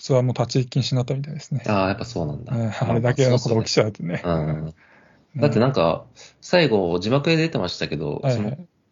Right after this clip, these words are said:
Speaker 2: 彼らが助かった後に八ヶ月間、
Speaker 1: はいはい。
Speaker 2: なんか満-、満水になったんですよね、結局洞窟の中が。
Speaker 1: え？あ、そうなんだ。
Speaker 2: うん、なんか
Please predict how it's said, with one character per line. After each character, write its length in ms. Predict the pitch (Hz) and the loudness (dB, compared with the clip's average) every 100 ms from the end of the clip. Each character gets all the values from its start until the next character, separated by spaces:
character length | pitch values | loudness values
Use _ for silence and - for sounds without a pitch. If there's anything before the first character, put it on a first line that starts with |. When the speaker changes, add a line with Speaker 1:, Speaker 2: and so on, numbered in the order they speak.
| _ | _
Speaker 2:
彼 200 | - 170 | -2 2
ら 160 | 120 92 | 2 2
が 260 | 87 95 | -2 -6
助 160 | 92 - | -6 -2
か 60 | |
っ 120 | 139 - | -2 0
た 120 | 95 | 0
後 160 | 95 | 0
に 100 | 78 | -4
八 300 | 73 - 113 - | -6 -6 -8 -8
ヶ 120 | 180 | -4
月 280 | 170 196 - | -2 -2 -2
間、 380 | - 73 80 110 _ _ | -2 -2 -4 -14 _ _
Speaker 1:
は 100 | 151 | 0
い 0 | |
は 20 | |
い。 0 | |
Speaker 2:
な 0 | |
ん 40 | 123 | 2
か 60 | |
満-、 240 | - 120 147 | 2 0 0
満 200 | 117 139 | 0 0
水 240 | 147 151 143 | 0 0 2
に 60 | |
な 100 | 143 | 0
っ 80 | 143 | -2
た 100 | - | -6
ん 60 | - | -8
で 60 | |
す 60 | - | -10
よ 40 | |
ね、 140 | - 110 | -12 -12
結 200 | - 82 | -14 -14
局 120 | 76 | -6
洞 120 | 80 | 6
窟 160 | 143 143 | 8 8
の 80 | 82 | 4
中 260 | 82 76 | -12 -12
が。 160 | 73 - | -10 -12
Speaker 1:
え？ 60 | _ _ | _ _
あ、 100 | - | -18
そ 200 | - 202 | -6 -2
う 40 | |
な 60 | 196 | -2
ん 140 | - 185 | -4 -12
だ。 120 | - | -12
Speaker 2:
う 80 | 98 | -8
ん、 260 | 90 82 92 | -8 -6 -8
な 100 | 117 | -6
ん 20 | |
か 240 | 85 - | -4 -4